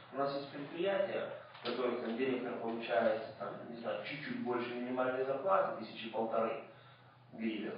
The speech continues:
да? Но на визитке каждый месяц он тратит по двадцать тысяч гривен. Вот это вот тот яркий пример, когда сплошное злоупотребление происходит. И, конечно же, нам не хочется, чтобы, э, страдали нормальные, э,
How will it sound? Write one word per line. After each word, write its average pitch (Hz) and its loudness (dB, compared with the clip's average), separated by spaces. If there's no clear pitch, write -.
да? 127 4
Но 135 4
на 135 4
визитке 160 0
каждый 117 4
месяц 117 0
он - 0
тратит 156 6
по - 4
двадцать - 2
тысяч 107 -8
гривен. 104 -6
Вот 151 -4
это 170 2
вот - -2
тот 147 0
яркий 127 2
пример, 165 0
когда - 4
сплошное 127 0
злоупотребление 117 -2
происходит. - -4
И, - -14
конечно 170 2
же, 147 -2
нам 143 4
не 147 -2
хочется, 202 2
чтобы, 117 0
э, - 0
страдали 135 4
нормальные, - 4
э, - -4